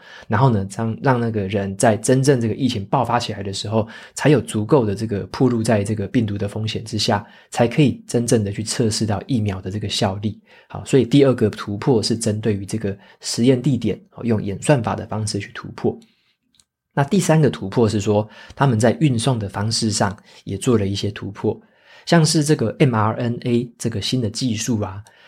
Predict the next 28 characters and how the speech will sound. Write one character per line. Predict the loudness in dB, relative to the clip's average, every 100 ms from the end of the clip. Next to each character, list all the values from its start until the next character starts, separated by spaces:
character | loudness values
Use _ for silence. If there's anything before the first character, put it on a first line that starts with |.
| -20 -8
它 | 2 4 4
在 | 4 4 2
运 | 0 0
送 | 2 2 2
上 | 0 0
面 | 0 0
是 | -2 -2
需 | -2 0
要 | 2 2
超 | 0 -2 -2
低 | -2 -2 -2
温 | 0 0
的 | 0
运 | -2 -4 -4
送。 | -6 -6 _ _ -20 -4
那 | 2
这 | 2
个 | 2
超 | 2 2 0 -2
低 | -4 -2 0
温 | 0 0
哦， | 0 0
是 | 2 2 0 -6 -8
零 | 0 2 2
下 | 2 2 2
七 | -2 -2 -2
十 | -2 -4
度， | -2 -4